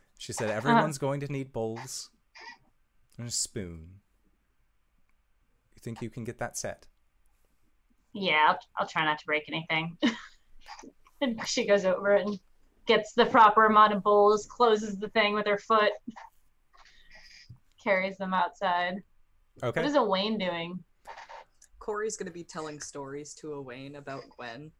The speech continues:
Speaker 3: Um, like, all of, like, the best ones, like the time when she wrapped a sha-, uh, a sh-, her shadow around her arm and vexed the Queen of Nightmares, Dendar. Um, but, like, some of them aren't as,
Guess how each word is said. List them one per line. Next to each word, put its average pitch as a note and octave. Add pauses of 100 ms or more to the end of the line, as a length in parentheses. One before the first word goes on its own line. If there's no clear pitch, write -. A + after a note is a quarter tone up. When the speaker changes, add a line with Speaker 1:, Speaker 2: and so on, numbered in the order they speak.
(680)
Speaker 3:
Um, C#3
like, D#3
all D3+
of, D#3+
like, D#3
the D#3+
best C3+
ones, D#3
like D3+
the -
time D3+
when D3
she D3
wrapped C#3+
a D#3+
sha-, C#3 (160)
uh, D3
a -
sh-, - (100)
her F3+
shadow D3+
around D3+
her D#3
arm C#3+
and C#3+
vexed -
the E3+
Queen F3+
of D#3+
Nightmares, E3
Dendar. D#3 (500)
Um, D#3+
but, G3
like, F3+ (1160)
some A#3
of C4+
them C4
aren't F#3+
as, E3